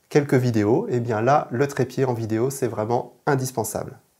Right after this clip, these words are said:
Donc vous voyez, beaucoup d'utilisations, un trépied c'est vraiment très utile dans pas mal de situations. Donc nous allons voir maintenant ensemble comment choisir son trépied.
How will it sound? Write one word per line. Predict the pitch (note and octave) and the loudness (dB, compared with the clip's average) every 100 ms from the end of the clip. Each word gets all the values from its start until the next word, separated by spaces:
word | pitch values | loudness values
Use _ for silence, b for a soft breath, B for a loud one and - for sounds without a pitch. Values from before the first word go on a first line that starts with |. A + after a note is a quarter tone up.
| _ _ _ _ _ | _ _ _ _ _
Donc | C3 D#3 | 2 4
vous | D#3+ | 4
voyez, | E3 E3 F#3 | 4 6 6
beaucoup | F3+ G3 G3+ G3 | 8 6 6 4
d'utilisations, | F#3 F#3+ F3+ E3 E3 D#3+ F3+ G3 - | 4 4 4 6 4 4 4 4 2
un | C#3+ | 0
trépied | - D#3+ E3 | 0 0 2
c'est | E3 D3 | 2 2
vraiment | B2+ C#3+ D3+ D#3 | 2 2 2 0
très | - E3 D#3 | 0 0 2
utile | D#3 E3+ E3 | 0 0 2
dans | C#3 A#2+ | 2 0
pas | E3 | 2
mal | E3+ E3+ | 4 4
de | D3+ | 2
situations. | D#3 C#3 - C3 B2+ - F#3+ B B B - | 0 -4 4 4 4 2 2 B B B -2
Donc | C3 E3+ | 0 2
nous | D#3 | 4
allons | D#3 D3+ | 6 6
voir | D3+ C3 | 6 6
maintenant | C3+ - B2+ | 2 2 0
ensemble | A#2 D3 F3 B2+ B B - | 2 4 4 4 B B 6
comment | F3+ D#3+ E3+ | 8 8 6
choisir | - D3 C3 C#3 D#3 | 4 4 4 0 -2
son | - - E3 | -4 -2 0
trépied. | - - - - | 0 -4 -6 -14